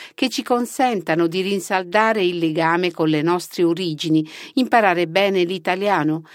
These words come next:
ma anche e soprattutto contribuire concretamente all'economia lucana. "L'obiettivo è raggiungere un reciproco vantaggio. Noi ragazzi", ha spiegato Natasha, "siamo disponibili a venire a lavorare anche gratis per aziende lucane,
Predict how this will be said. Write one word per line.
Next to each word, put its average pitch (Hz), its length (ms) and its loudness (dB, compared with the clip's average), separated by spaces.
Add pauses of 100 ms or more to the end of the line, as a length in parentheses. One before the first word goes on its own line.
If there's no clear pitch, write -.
(180)
ma 233 180 2
anche 294 300 2
e 180 40 0
soprattutto 202 880 -2
contribuire 240 760 -2
concretamente 170 1080 2
all'economia 170 720 0
lucana. 156 600 -4 (460)
"L'obiettivo 196 600 2
è 202 120 2
raggiungere 196 680 0
un 180 100 2
reciproco 170 720 -2
vantaggio. 156 800 -2 (280)
Noi 277 220 4
ragazzi", 160 680 -2
ha 165 100 -6
spiegato 160 500 -6
Natasha, 165 640 -2 (240)
"siamo 254 380 2
disponibili 180 1000 0
a 208 80 2
venire 233 560 0
a 175 80 2
lavorare 170 560 0
anche 208 280 -2
gratis 156 600 -2
per 165 140 0
aziende 185 500 0
lucane, 143 580 -4